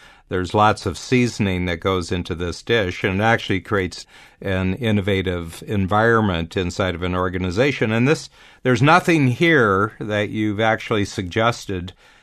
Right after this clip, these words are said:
in the previous podcasts and this one, Peter, that is beyond the means of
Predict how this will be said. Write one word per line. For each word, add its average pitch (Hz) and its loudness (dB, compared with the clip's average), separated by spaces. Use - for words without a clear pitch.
in 98 -2
the 95 -2
previous 127 2
podcasts 95 0
and 98 -2
this 110 -4
one, 95 -2
Peter, 104 -2
that 98 -4
is 101 -6
beyond 101 0
the 95 -2
means 95 -4
of 95 -4